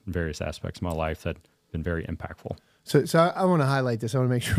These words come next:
Speaker 2: we're really clear, 'cause I just asked you what makes you an expert, and you said probably that you're not. But here's the deal. When, when you look around in the world right now,
Speaker 1: Mm-hmm.
Speaker 2: if somebody were to look at you, Kevin, and, uh, I, I would say other than the fact that,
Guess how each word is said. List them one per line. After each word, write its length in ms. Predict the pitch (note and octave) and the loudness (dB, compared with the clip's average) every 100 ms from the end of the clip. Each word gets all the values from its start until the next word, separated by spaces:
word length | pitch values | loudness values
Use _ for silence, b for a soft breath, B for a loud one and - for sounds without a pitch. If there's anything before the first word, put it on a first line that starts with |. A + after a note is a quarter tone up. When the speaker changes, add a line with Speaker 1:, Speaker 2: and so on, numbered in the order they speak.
| D3+ | 4
Speaker 2:
we're 40 | |
really 240 | B2 A#2 A2+ | 4 0 0
clear, 220 | B2+ A2 | 0 0
'cause 180 | C3 B2 | 2 2
I 120 | C3 | 2
just 160 | B2+ C3+ | 2 4
asked 320 | C#3+ D3+ - | 4 2 2
you 120 | D3 | 2
what 100 | C#3 | 4
makes 240 | C#3 C3+ C3 | 2 2 2
you 60 | |
an 60 | B2+ | 2
expert, 440 | A#2+ - B2+ A#2+ | 2 0 0 0
and 100 | C3+ | 2
you 80 | B2 | 2
said 200 | A#2 A#2+ | 0 0
probably 420 | C3 B2 C3 B2 | 2 2 2 0
that 160 | A#2+ B2+ | 0 0
you're 100 | B2 | 2
not. 300 | C3 A#2+ A2+ B B - | 2 0 -4 B B 2
But 100 | C#3+ | 4
here's 160 | E3+ D3 | 6 4
the 40 | |
deal. 180 | C#3+ D3 | 4 2
When, 240 | C3 D3+ | 2 2
when 140 | D#3 C#3+ | 4 4
you 100 | C3+ | 4
look 240 | C#3+ F3+ | 4 2
around 360 | D#3+ D3+ D#3+ C#3 | 2 2 2 2
in 80 | B2 | 0
the 60 | |
world 320 | B2 D3+ D3+ B2+ | 0 2 2 0
right 180 | A#2+ B2+ | -2 -6
now, 260 | G#2+ G2+ B - | -10 -12 B -10
Speaker 1:
Mm-hmm. 200 | E2 F#2+ G#2+ | -4 -4 -2
Speaker 2:
if 80 | B2 | 0
somebody 300 | F#3 F3 D3+ | 2 4 4
were 140 | C3+ | 2
to 40 | |
look 260 | C3 - - | 0 -2 -2
at 40 | - | -6
you, 280 | A#2+ A#2 - _ | -4 -4 -8 _
Kevin, 300 | - B2 A#2+ D#3 | -4 -2 0 -2
and, 280 | B2 A#2 C#3 | -2 -2 -2
uh, 460 | B2 A#2 - C#3 - | -2 -2 -4 -6 -2
I, 60 | |
I 20 | C3 | -2
would 100 | A#2+ | 0
say 180 | B2+ - | -2 -2
other 220 | C3+ C#3+ | 0 0
than 160 | C#3 C3+ | 2 0
the 80 | A#2 | 0
fact 300 | B2+ A#2+ | -2 -4
that, 120 | B2 | -6